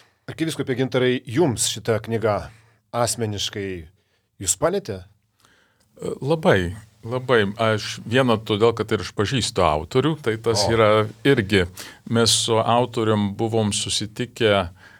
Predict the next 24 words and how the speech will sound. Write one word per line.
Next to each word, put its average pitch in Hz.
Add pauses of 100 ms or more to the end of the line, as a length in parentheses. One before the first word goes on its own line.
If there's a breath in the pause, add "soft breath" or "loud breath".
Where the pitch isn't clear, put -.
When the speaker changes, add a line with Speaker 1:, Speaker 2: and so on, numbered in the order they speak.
(160 loud breath)
Speaker 2:
Samoa 107 (140)
per 95 (100)
paskutinį 113
pasaulinį 110 (640)
apaštalinio 110
gailestingumo 101
kongresą. 98 (360 soft breath)
Ir 92 (100)
ten 107
kalbėjom, 113 (340)
e, - (260)
ir 95
vienas 101
ir 107
kitas 104
skaitėm 98
pranešimus. 135 (360 loud breath)
Jis 117
yra 104
visos 107
Šiaurės 104
Amerikos 95
marijonų 95
provincijolas. 92